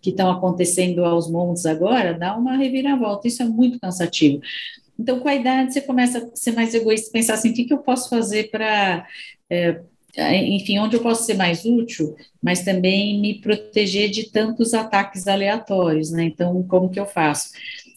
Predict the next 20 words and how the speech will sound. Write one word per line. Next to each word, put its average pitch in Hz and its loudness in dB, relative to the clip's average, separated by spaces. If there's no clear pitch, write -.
Então, 285 -2
eu 381 -2
gosto 240 2
desse, 190 -2
eu 190 2
adoro 240 2
novidade. 208 -2
Ricardo, 185 2
meu 190 0
negócio 202 0
é - 0
novidade, 196 2
eu 170 2
adoro 208 0
novidade, 175 0
desafios 165 0
novos 160 2
e 160 -4
tudo 180 -2
mais. 143 0